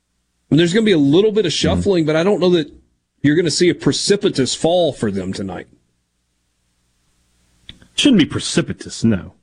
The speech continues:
Speaker 2: Well, what did they drop from eleven to fourteen in the A P? I mean, that feels about right. It just depends on if this, somebody wants to put,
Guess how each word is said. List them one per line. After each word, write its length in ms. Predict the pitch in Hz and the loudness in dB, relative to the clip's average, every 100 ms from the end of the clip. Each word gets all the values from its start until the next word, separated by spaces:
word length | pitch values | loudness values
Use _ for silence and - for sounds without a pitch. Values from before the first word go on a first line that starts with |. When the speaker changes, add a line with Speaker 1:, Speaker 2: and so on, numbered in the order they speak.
| _ | _
Speaker 2:
Well, 240 | 151 151 147 | 0 2 4
what 120 | 175 | 2
did 100 | 165 | 2
they 100 | 143 | -2
drop 320 | 110 127 113 | 0 -2 -2
from 160 | - 107 | 0 0
eleven 340 | 101 127 127 | 2 0 0
to 60 | 107 | -2
fourteen 640 | - 135 - - 139 147 | -2 -4 -4 -2 2 2
in 80 | 127 | 2
the 140 | 104 | 2
A 100 | 110 | 2
P? 400 | 113 135 143 147 143 _ _ _ _ _ _ _ - | 0 2 2 0 -6 _ _ _ _ _ _ _ 0
I 60 | |
mean, 80 | 127 | 2
that 140 | 127 | 2
feels 260 | - 143 113 | 0 0 2
about 220 | 113 107 | 0 0
right. 280 | 107 110 120 | 0 0 0
It 80 | 101 | -2
just 200 | 107 - | -4 -4
depends 440 | 107 120 117 101 | -4 0 0 0
on 360 | 104 101 98 95 | 0 0 0 -2
if 180 | 107 101 | -6 -2
this, 160 | 113 - | -4 0
somebody 200 | 117 107 | 0 0
wants 200 | 104 - | -2 -4
to 100 | 104 | -6
put, 420 | - 110 104 - | -2 -2 -2 -8